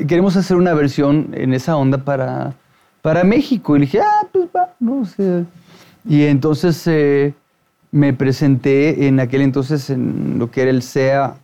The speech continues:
eh, ¿no? Para infantil, que creo que es como empieza la, la escuela de,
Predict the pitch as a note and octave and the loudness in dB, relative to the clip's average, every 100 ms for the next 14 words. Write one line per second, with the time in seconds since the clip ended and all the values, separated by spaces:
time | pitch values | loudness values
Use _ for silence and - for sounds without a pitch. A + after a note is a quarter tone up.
0 | - C3+ B2 B2+ A#2+ F2 C3+ _ _ _ | -4 0 0 0 0 -2 -6 _ _ _
1 | _ _ - C3 C3 C3 C3+ A#2+ A#2 A#2+ | _ _ -4 -2 -2 -2 -2 0 0 2
2 | C3+ A#2+ A#2+ A2+ F#3+ E3+ F#3 C3 B2+ B2 | 0 0 -2 2 2 4 2 -2 -2 -4
3 | C3 - A#2 C3 B2 B2 A#2 F#2 A2 - | -4 -2 -2 -2 -2 -2 -2 -2 -6 -4
4 | C3+ B2+ B2+ A#2 G#2+ | 0 2 2 0 -2